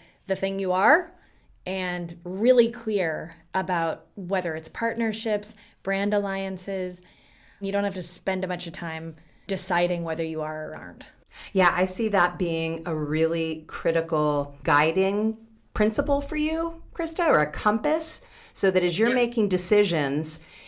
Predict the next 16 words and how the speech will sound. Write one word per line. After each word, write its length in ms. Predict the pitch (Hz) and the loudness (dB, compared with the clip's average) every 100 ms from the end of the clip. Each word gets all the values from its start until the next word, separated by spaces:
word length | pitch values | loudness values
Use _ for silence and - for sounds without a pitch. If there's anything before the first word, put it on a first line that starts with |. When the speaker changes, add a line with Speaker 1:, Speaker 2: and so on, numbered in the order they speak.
| - | -2
Speaker 2:
you 120 | 185 | 0
know, 260 | 160 156 156 | 2 0 6
always 480 | 190 208 233 233 208 | 8 8 8 6 4
knowing 400 | 175 185 220 220 | 4 2 2 2
that 140 | 185 | 0
you're 160 | 170 156 | 2 2
approaching 540 | 156 - 170 - 190 | 6 6 6 2 -2
it 120 | 185 | -2
through 280 | - 180 170 | -4 -2 0
that 280 | 170 160 - | 2 2 0
lens 520 | 143 147 170 254 - | -2 -2 -2 -4 -4
of 520 | - 156 147 143 143 - - - - _ _ | -4 -2 0 -2 -4 -12 -20 -20 -20 _ _
what's 580 | 143 151 - - - - - | 0 0 2 -2 -4 -8 2
working, 600 | 226 254 285 277 277 277 - | 4 4 2 -2 -4 -6 -12
what's 260 | - 156 156 | -2 -2 0
broken. 680 | - 156 160 262 294 330 | 4 4 4 0 -2 -2